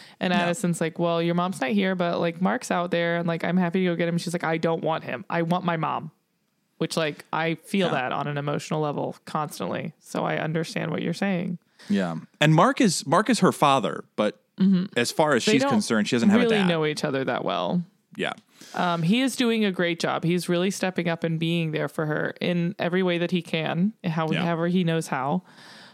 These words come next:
Speaker 1: Um, but that's not always enough. Like, sometimes you just want someone else.
Speaker 2: Yeah.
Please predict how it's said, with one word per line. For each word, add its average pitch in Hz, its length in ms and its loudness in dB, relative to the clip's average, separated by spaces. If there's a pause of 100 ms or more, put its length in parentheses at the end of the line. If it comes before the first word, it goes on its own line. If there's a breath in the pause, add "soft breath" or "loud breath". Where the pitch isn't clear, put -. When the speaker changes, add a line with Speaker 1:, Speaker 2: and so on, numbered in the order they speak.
(240 loud breath)
Speaker 1:
Um, 165 480 -2 (120)
but - 220 -2
that's 175 260 -2
not 175 220 2
always 160 400 0
enough. 151 380 -4
Like, 160 120 -4
sometimes 165 380 -2
you 165 100 0
just 156 340 -2 (760)
want 165 320 -2 (840)
someone 160 540 -4 (100)
else. - 380 -8 (560)
Speaker 2:
Yeah. 98 280 -2